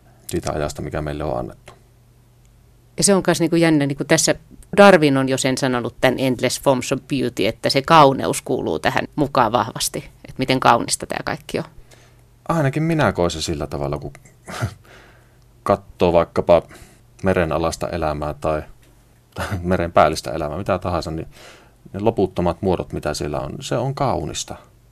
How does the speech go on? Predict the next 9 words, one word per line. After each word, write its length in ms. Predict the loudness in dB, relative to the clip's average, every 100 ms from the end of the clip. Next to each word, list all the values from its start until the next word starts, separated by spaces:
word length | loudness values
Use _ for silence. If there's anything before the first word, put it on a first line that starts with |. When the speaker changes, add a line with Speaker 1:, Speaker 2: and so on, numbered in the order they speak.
| _ -18
Speaker 1:
Se 160 | -10
on 80 | -8
runollisen 600 | -4 -2 -2 -4 -6 -8
kaunista 500 | -6 -6 -8 -14 -20 -20 _ _ _ -12
ja 180 | -8 -6 -2
vaalittavaa. 800 | 0 0 -6 -12 -14 -12 -14 -18 _ _ _ _ _ _ -20 -12 -6
Ei 100 | 0
pelkästään 560 | 2 2 0 -2 -2
meidän 400 | 0 0 0 -4